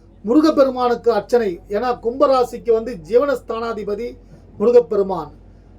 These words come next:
மூன்று கோடிய தைரிய ஸ்தானாதிபதியும் முருகப்பெருமான். தைரியமும்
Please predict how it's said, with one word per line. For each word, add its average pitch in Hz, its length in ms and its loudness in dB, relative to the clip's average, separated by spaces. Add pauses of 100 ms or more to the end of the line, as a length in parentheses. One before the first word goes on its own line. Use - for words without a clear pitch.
(260)
மூன்று 285 360 0
கோடிய 247 320 4
தைரிய 240 400 2
ஸ்தானாதிபதியும் 233 760 -2
முருகப்பெருமான். 190 720 -4 (500)
தைரியமும் 247 800 0